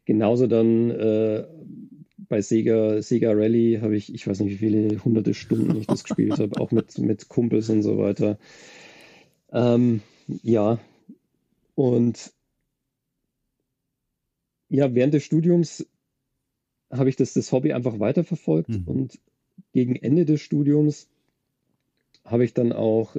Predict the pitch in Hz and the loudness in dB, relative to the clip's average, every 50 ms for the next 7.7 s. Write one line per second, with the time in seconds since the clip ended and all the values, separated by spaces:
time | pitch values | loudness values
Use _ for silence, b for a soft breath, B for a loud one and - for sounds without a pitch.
0 | - - 151 117 107 104 107 104 104 104 107 104 104 104 104 b b b b b | -12 -8 -6 -4 -2 0 0 0 0 0 0 0 -2 -2 -4 b b b b b
1 | b b b b b b b b _ _ _ _ - _ _ - 147 143 113 107 | b b b b b b b b _ _ _ _ -20 _ _ -8 -2 0 0 0
2 | 104 - - 123 120 - 117 110 - - 120 117 123 - 147 139 - 165 151 131 | 0 0 -2 -2 0 0 0 0 0 0 -2 -2 2 0 -2 0 0 -2 -2 -2
3 | - - 120 117 123 127 120 120 120 120 120 113 - _ _ _ _ _ _ _ | -2 -2 0 0 0 0 0 0 0 -2 -4 -6 -10 _ _ _ _ _ _ _
4 | _ _ _ - 113 110 113 113 113 113 113 113 113 110 113 113 - - 185 254 | _ _ _ -4 -2 0 0 0 0 0 0 0 -2 -2 -4 -6 -6 -8 -12 -18
5 | - _ _ _ _ - - - 113 123 123 - 123 117 113 117 117 113 104 104 | -18 _ _ _ _ -6 -4 -2 -2 -2 -2 0 0 0 2 2 0 0 0 -2
6 | 95 95 92 98 113 147 180 165 - 175 147 - 147 143 143 143 139 135 - _ | -2 -2 0 0 2 2 0 0 0 -4 -2 0 0 0 2 0 -2 -4 -8 _
7 | _ _ - 170 - - - 110 107 104 107 107 107 | _ _ -8 -8 -6 -4 -4 -2 -2 -2 -4 -4 -6